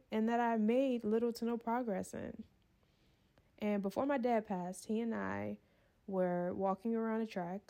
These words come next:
and we were having a really nice conversation. And toward the end of it, of course, <laughs> he asked me, "You ever gonna finish that real estate class?" And I told him that I was focused on other things, but eventually I'd get back to it.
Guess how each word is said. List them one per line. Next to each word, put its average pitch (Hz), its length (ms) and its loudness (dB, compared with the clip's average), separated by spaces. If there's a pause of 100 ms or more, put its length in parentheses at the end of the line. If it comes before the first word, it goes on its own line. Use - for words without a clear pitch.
(1500)
and 202 480 0
we 202 100 0
were 196 60 0
having 214 280 -2
a 220 60 -2
really 226 240 -2
nice 208 220 2
conversation. 220 800 -4 (480)
And 196 100 -8
toward 190 200 0
the 226 140 0
end 277 120 2
of 202 100 0
it, 196 280 0
of 196 140 -10
course, 196 680 -6 (100)
<laughs> - 100 -20
he 226 240 -2
asked 214 340 -2
me, 190 300 -2 (760)
"You 302 100 0
ever 381 120 2
gonna 320 140 2
finish 302 320 -4
that 262 280 0
real 269 160 2
estate 262 280 -2
class?" 277 480 0 (1200)
And 196 120 -2
I 226 80 2
told 269 220 2
him 247 120 2
that 202 300 0
I 214 100 0
was 262 160 -2
focused 240 400 -4
on 196 140 -2
other 196 200 -2
things, 208 540 -6
but 262 120 -4
eventually 262 420 -2
I'd 185 160 -2
get 180 120 -8
back 190 240 -6
to - 160 -8
it. - 180 -10